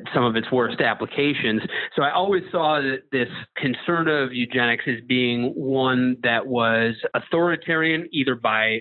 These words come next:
mandate or restriction, whereas the ability now, perhaps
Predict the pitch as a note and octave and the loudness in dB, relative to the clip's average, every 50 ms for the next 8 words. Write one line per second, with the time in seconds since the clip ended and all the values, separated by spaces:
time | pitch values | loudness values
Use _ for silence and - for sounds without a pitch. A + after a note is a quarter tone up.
0 | - - B2+ B2 C3+ C#3+ D#3 D#3+ D#3 D3+ D3+ D3+ D#3+ - - E3+ D3 C3+ C#3 C3+ | -6 -8 -6 -2 0 0 0 0 0 0 0 0 -2 -2 -2 -2 0 0 0 -2
1 | - - - C#3 A#2+ A2 - - - A#2 A2 A2 A2 _ _ _ _ - - _ | -4 -4 0 0 0 0 -2 -2 -2 -2 -2 -4 -8 _ _ _ _ -20 -20 _
2 | - C3+ C3+ C3 B2+ B2+ B2+ B2+ B2+ B2+ C3 - - C3 B2 A#2+ A#2+ A#2+ A#2 A2 | -4 -2 0 2 2 2 2 2 2 0 0 0 0 0 2 2 0 0 -4 -6
3 | A2+ _ - D3+ C#3+ - - E3 D#3 C#3 C3+ B2 B2+ D3 G#3 A#3+ F#3+ C3+ B2 A#2+ | -10 _ -6 -6 -2 0 0 0 2 0 0 0 0 0 2 2 2 2 0 0
4 | C3 D#3+ F3 E3+ - - - D#3 C3+ C#3 C3 B2 | -2 -2 -4 -6 -8 -2 -2 0 2 2 0 0